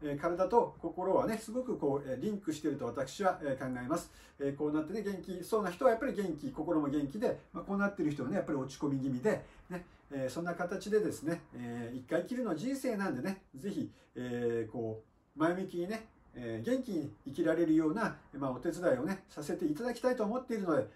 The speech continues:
もうぜひぜひぜひね、早くですね、えー、当院の整体を受けに来ていただきたいと、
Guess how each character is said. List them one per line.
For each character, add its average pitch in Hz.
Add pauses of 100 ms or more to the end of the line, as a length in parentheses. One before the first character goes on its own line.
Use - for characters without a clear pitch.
(100)
も -
う 143
ぜ 269
ひ 262
ぜ 226
ひ 202
ぜ 202
ひ -
ね、 170 (120)
早 185
く 127
で 104
す 104
ね、 175 (240)
え 127
ー、 120
当 135
院 139
の 202 (120)
整 139
体 135
を 143
受 151
け 143
に 127
来 -
て -
い 131
た 180
だ 208
き -
た -
い 196
と、 -